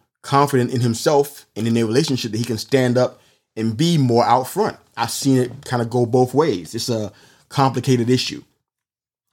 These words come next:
But I love Joseph's story because it runs counter to the long-held idea that if you're simply ordinary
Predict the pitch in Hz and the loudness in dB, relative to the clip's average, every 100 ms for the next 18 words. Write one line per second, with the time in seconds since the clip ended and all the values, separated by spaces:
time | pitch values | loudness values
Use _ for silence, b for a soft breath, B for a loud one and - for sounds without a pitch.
0 | _ b 135 139 135 151 160 156 b b | _ b 2 4 6 6 4 2 b b
1 | b 120 147 139 131 - 147 127 - 123 | b -4 0 0 -2 4 4 4 0 -2
2 | 120 127 123 120 147 131 117 110 110 120 | 0 0 0 -2 -2 -2 -2 -4 0 0
3 | 131 120 127 110 117 123 127 107 107 113 | 0 0 0 0 -2 0 -4 -4 -6 -6
4 | - 123 117 113 147 165 123 110 98 92 | -4 -4 -4 0 4 4 4 0 -4 -6
5 | 95 | -12